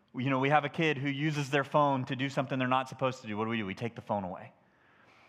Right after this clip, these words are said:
Or we have one of our kids who goes out with a friend and, you know, they get into some things they're not supposed to do. So we ground them and we stop them from seeing their friend. Now, I'm, kids, I'm sorry. I'm not saying don't do those things, parents, but here's the thing.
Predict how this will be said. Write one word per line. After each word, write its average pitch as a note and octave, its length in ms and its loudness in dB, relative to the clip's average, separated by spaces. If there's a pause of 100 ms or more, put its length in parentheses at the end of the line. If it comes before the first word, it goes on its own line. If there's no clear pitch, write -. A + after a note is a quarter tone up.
(140)
Or B2 100 2
we C#3+ 100 2
have D#3 240 6
one D#3+ 120 0
of D#3+ 80 0
our D#3 120 4
kids D#3 440 2
who D3 300 0
goes C#3+ 300 2
out D#3+ 180 4
with C#3+ 100 -2
a C3+ 40 -8
friend D#3 500 2
and, C3+ 300 -2
you C3+ 80 0
know, C3+ 120 2
they C#3 120 0
get D#3 160 0
into D3 120 -2
some D3 140 -6
things C#3+ 280 -2
they're C#3+ 80 0
not C#3+ 200 2
supposed D3+ 360 -4
to D3+ 60 -8
do. D3 160 -2 (360)
So C#3 160 0
we C#3 80 4
ground C#3+ 340 4
them D3 60 2
and C3+ 100 0
we B2+ 60 -2
stop D3+ 260 2
them C#3 140 -4
from B2+ 100 -8
seeing C3 320 0
their A#2 140 2
friend. G#2 400 -2 (680)
Now, C3 200 4
I'm, C#3 240 2 (160)
kids, C#3+ 260 0
I'm A#2+ 100 -6
sorry. A#2+ 320 6
I'm B2 140 2
not D#3+ 240 2
saying D#3 380 2
don't C#3+ 260 2
do C#3+ 100 -2
those B2+ 220 0
things, A2 260 -4
parents, B2 380 -2
but C#3+ 120 -2
here's G3 240 0
the D3 60 -12
thing. G#2 300 -2